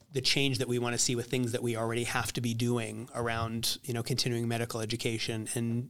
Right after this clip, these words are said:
maintaining board certification, which actually now includes doing actual quality improvement pra-, work within our own practices, that if we can align with that, that that's a way that we can,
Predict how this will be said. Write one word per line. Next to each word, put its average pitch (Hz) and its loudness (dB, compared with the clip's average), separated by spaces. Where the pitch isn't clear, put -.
maintaining 120 0
board 117 0
certification, 120 0
which 113 -2
actually 123 2
now 117 2
includes 117 0
doing 117 0
actual 110 -2
quality 117 0
improvement 113 -4
pra-, - -8
work 123 2
within 117 0
our 107 0
own 113 -2
practices, - 0
that 139 0
if 127 2
we 135 2
can 131 0
align 117 0
with 113 -2
that, 110 -4
that 127 -2
that's 117 4
a 131 4
way 117 4
that 113 -4
we 120 2
can, 113 -2